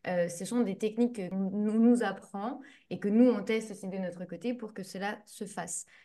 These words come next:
Justement, en parlant du coup de, de ce fameux S E O, euh, donc du référencement naturel en français, est-ce qu'à un certain moment, ça t'a un peu tilté de te dire, « En fait, j'en ai besoin pour, euh, bah, mes clientes, j'en ai besoin pour moi ». Est-ce qu'à un certain moment,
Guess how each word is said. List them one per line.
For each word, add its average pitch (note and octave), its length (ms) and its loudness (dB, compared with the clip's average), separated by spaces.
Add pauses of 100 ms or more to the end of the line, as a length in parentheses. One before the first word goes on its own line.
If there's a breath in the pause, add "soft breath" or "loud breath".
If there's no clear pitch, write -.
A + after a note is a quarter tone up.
(140 soft breath)
Justement, C4 720 -2 (100)
en F#3 100 -6
parlant A3 320 0
du G#3 160 -6
coup G#3+ 100 -10
de, F3+ 160 -6
de F3+ 140 -4
ce F#3 140 -10
fameux G#3+ 380 -2
S F#3 240 -8
E F#3+ 40 -8
O, G#3+ 320 -6
euh, E3 120 0
donc F#3+ 200 -2
du F#3 100 -4
référencement F#3+ 560 -8
naturel F3+ 320 -8
en E3 140 -12
français, A#3+ 440 -10 (120)
est-ce A#3+ 240 0
qu'à D#4 420 -2
un G3 60 -2
certain C#4+ 400 -2
moment, A3 580 2 (400)
ça G3 140 -10
t'a G#3 100 -2
un G#3+ 60 0
peu C4+ 120 0
tilté C#4 300 0
de A3+ 140 -2
te F#3 40 -2
dire, « A3 380 -2
En - 80 -10
fait, B3+ 140 -2
j'en G#3+ 160 -6
ai F#3 80 -4
besoin A3+ 760 0 (520)
pour, C#4+ 400 0
euh, F#3 320 0
bah, F3+ 160 -4
mes F#3 100 -4
clientes, G#3+ 420 -6
j'en G#3+ 140 -8
ai F#3+ 80 -4
besoin F3 280 -6
pour F3 260 -10
moi ». B3 280 -4 (280 loud breath)
Est-ce G#3+ 160 -2
qu'à C4+ 260 4
un G#3 60 -2
certain A3+ 320 -6
moment, A#3+ 420 2